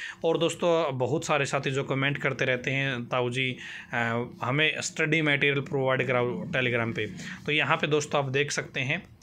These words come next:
आज भी मैंने हिंदी, पूरी हिंदी के एमसीक्यू, टॉपिक वाइज पूरी हिंदी के एमसीक्यू डाल दिए हैं और इंग्लिश के तीन हज़ार वर्ड डाले हैं। एसएससी एमटीएस के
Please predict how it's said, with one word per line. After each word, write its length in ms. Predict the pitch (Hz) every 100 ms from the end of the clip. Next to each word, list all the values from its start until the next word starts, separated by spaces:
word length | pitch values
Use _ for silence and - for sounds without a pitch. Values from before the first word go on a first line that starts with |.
| - - -
आज 240 | 135 147
भी 80 | 139
मैंने 460 | 139 139 135 135 127
हिंदी, 340 | 131 143 160
पूरी 400 | 147 175 190 208
हिंदी 340 | 131 147 180 208
के 100 | 180
एमसीक्यू, 540 | 147 139 127 123 98 - - - - - -
टॉपिक 420 | 175 170 - 180
वाइज 280 | 180 165 156
पूरी 280 | 143 156 156
हिंदी 300 | 131 135 156
के 60 | 147
एमसीक्यू 380 | 139 127 147
डाल 260 | 143 131 123
दिए 160 | 123 123
हैं 300 | 127 143 - - - - -
और 340 | 123 120 123
इंग्लिश 360 | 139 160 160 139
के 120 | 151
तीन 320 | 143 156 160
हज़ार 260 | 156 135 127
वर्ड 240 | 127 143
डाले 340 | 147 139 131 127
हैं। 320 | 123 135 175 - - -
एसएससी 460 | 143 - 156 -
एमटीएस 540 | 156 147 147 151 147 -
के 180 | 156